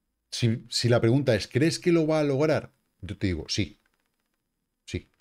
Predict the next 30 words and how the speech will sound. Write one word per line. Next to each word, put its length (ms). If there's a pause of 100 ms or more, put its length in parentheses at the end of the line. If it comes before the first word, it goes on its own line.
(220)
lo 80
va 80
a 40
lograr. 340
Es-, 180 (300)
estoy 200
totalmente 480
convencido. 500 (1200)
Que 220 (280)
fácilmente 520
vamos 180
a 40
hacer 120
un 100
por 180
tres 220
desde 200
aquí. 220 (640)
Es 100
lo 80
que 80
yo 140
creo. 240 (300)
Fácilmente. 600
Ahora, 380 (1080)
mm, 300
pueden 240
pasar 280
mil 140
cosas. 440